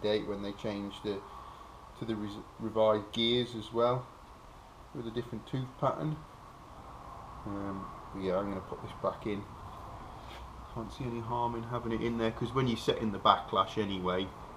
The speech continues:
um, it, even if you had these in, it'd just mean that you'd have to knock the pump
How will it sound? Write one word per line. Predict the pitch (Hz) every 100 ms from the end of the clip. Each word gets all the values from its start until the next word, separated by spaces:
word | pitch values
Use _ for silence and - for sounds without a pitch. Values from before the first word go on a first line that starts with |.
| - - - -
um, | 98 95 95 95 90 - - - - - - - -
it, | 113 - - - - - - - - - - - -
even | 127 110 110
if | 107
you | 110
had | 107 107 -
these | 113 104
in, | 110 113
it'd | 104 -
just | 104 -
mean | 107 101
that | 92
you'd | 104
have | 101 -
to |
knock | 107 104 -
the | 92
pump | - 110 107